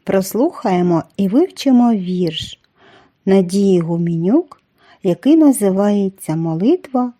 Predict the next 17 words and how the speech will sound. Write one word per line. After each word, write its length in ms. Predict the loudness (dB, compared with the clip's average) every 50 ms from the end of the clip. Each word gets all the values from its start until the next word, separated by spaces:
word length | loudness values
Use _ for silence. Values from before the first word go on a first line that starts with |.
| _ -6
до 160 | -2 0 0
Миколая». 920 | 0 0 -2 -4 -6 -6 -4 -4 -4 -4 -6 -6 -6 -6 -8 -8 -10 -12 -16 _ _ _ _ _ _ _ _ _
Святий 680 | -18 -12 -6 -2 0 0 0 0 0 0 0 2 2
Миколаю, 1040 | 4 4 4 2 2 0 0 0 0 0 0 -2 -2 -2 -2 -4 -6 -6 -10 -14 -18 -20 _ _ _ _ _ _ _ _ _ _ _ _ -8
я 280 | -4 -2 -2 0 -2 -2
тебе 420 | -2 -4 -4 -2 -2 -2 -2 -2
благаю, 1000 | -2 -2 0 0 0 0 0 0 -2 -2 -2 -2 -2 -4 -6 -10 -14 -16 -16 -20 _ _ _ _ _ _ _ _ _ _
пошли 460 | -2 -2 -2 -2 -2 -2 -2 -2 -2
щастя 680 | -4 -6 -6 -4 -2 0 0 0 -2 -4 -8 -6 -2 -2
й 120 | -2 -2
світлу 560 | -4 -6 -2 0 0 0 0 0 2 2 2
долю 640 | 2 2 0 0 2 2 2 0 0 -2 -6 -8 -12 _ _ _ _ _ _ 0
козацькому 960 | 0 2 2 2 0 -2 -2 -2 -4 -6 -10 -10 -6 -4 -2 -2 -2 -4 -6 -6
краю. 640 | -6 -4 -4 -2 -2 -2 -4 -4 -8 -10 -14 -16 _ _ _ _ _ _ _ _ _ _ _ _ _ -12
Дідусь 720 | -10 -4 0 2 2 2 2 2 2 2 2 0 0 0
і 60 | 0 0
бабуся, 920 | 2 2 0 0 0 -2 -2 -2 0 -2 -2 -4 -8 -10 -10 -8 -8